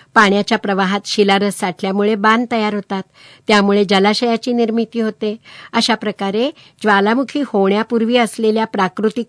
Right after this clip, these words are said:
पर्यावरणात लक्षणीय बदल होतात. या बदलांमुळे स्थानिक परिसंस्था विस्कळीत होते. ज्वालामुखीतून बाहेर पडलेल्या उष्ण चिखलामध्ये प्राणी आणि वनस्पती गाडले जातात.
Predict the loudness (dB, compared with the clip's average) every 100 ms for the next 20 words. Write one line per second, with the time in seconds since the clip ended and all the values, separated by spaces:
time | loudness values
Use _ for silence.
0 | _ -2 0 0 0 -2 -2 -6 _ _
1 | _ _ -4 2 2 2 0 2 4 2
2 | 0 -4 -4 -4 -8 -8 -12 -12 _ -20
3 | -20 _ 2 4 4 0 2 2 2 2
4 | 0 -2 -8 -20 _ -16 0 2 4 0
5 | 0 0 0 0 -4 -4 -6 -4 -4 -10
6 | _ _ _ _ _ 0 0 0 0 0
7 | -4 -12 -12 -14 -16 _ _ _ _ _
8 | 2 2 4 2 0 -2 -4 -2 0 0
9 | 0 -2 -2 -4 0 0 -2 -4 -4 -2
10 | -2 0 -2 -2 -4 -2 0 -2 -4 -8
11 | _ -20 _ 2 4 4 2 2 2 0
12 | -2 -4 -10 -8 0 0 2 -2 -2 -6
13 | -6